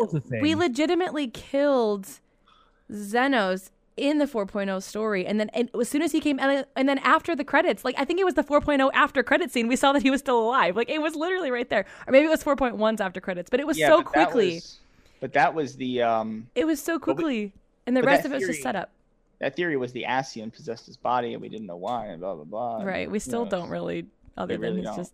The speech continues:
Speaker 2: yeah, other than he's just trying to ke-, keep, I don't know, it's weird because he's just trying to keep the Empire under Ascian control, but then we've got, like, the first Emperor back,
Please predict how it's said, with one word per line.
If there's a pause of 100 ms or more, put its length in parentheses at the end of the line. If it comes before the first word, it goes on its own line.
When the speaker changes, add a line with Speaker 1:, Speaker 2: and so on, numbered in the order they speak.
(120)
Speaker 2:
yeah,
other
than
he's
just
trying
to (200)
ke-,
keep, (480)
I
don't
know,
it's
weird
because
he's
just
trying
to
keep (1200)
the (360)
Empire
under
Ascian
control,
but
then
we've
got,
like,
the (280)
first (240)
Emperor
back,